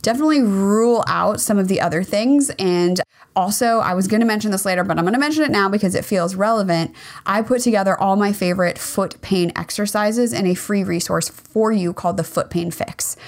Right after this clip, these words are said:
So it's six days of all my favorite foot and ankle exercises. You can get it delivered every day to your phone via text. You can get it delivered email. So if you're like, "Wait, what do I do?" A E wellness dot com slash foot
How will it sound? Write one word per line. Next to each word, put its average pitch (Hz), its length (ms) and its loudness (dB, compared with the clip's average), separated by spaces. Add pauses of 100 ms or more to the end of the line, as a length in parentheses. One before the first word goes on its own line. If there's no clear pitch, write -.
(180)
So 202 120 -2
it's 185 140 -2
six 214 300 -2
days 185 400 0
of 170 140 -2
all 180 220 2
my 190 160 2
favorite 180 380 -2
foot - 380 -4
and 180 120 0
ankle - 280 -2
exercises. 165 640 -4
You 175 60 -6
can 175 120 -2
get 165 120 0
it 156 100 -4
delivered 165 480 -2
every 170 240 0
day 165 160 0
to 160 140 -6
your 165 80 0
phone 160 240 -2
via 151 160 -4
text. 247 340 -6
You 185 60 -4
can 175 100 0
get 165 140 0
it 151 80 -6
delivered 156 360 -6
email. 202 440 2 (320)
So - 340 -2 (400)
if 196 160 -2
you're 214 140 2
like, 190 260 0
"Wait, 180 280 0
what 160 200 2
do 180 120 -2
I 202 80 2
do?" 226 320 2 (340)
A 190 80 0
E 240 180 -2
wellness 196 440 0
dot 180 220 -2
com 170 340 0
slash 160 460 -2
foot - 520 -4